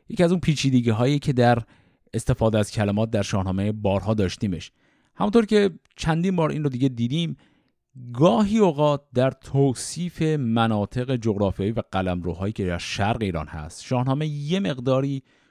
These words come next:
کلی حرف می‌زنه و مثلاً ترک و چین و اقوام مختلفی که به هر حال در همه در اون مناطق بودن، همه رو یه جا یه قوم حساب می‌کنه، اما گاهی اوقات خیلی دقیق منظورش رو میگه.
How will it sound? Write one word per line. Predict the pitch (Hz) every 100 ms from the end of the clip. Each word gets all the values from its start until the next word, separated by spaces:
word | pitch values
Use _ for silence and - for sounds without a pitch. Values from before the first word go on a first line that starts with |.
| _
کلی | - - 135 131 160
حرف | 139 90 -
می‌زنه | 82 76 71 73 _ _ _ _ -
و | 104
مثلاً | 104 - 104 113 113
ترک | - 160 170 -
و | 110 95
چین | - - 165
و | 127
اقوام | 87 98 117 147
مختلفی | 127 - 104 131 -
که | - 120 - -
به | - 95
هر | 95
حال | 95
در | 95
همه | 90 - 107 123
در | 107
اون | 104
مناطق | 101 101 95 107
بودن، | 110 139
همه | 143 120 127
رو |
یه | 147 120 120
جا | 113 135 139
یه | 123 139
قوم | - 98 87
حساب | 90 85
می‌کنه، | 80 - - 76 101 _ _ _ _ _ -
اما | 165 180
گاهی | 147 190 202
اوقات | 208 208
خیلی | - 196
دقیق | 139 123 190 -
منظورش | 98 92 85
رو | -
میگه. | 82 73 73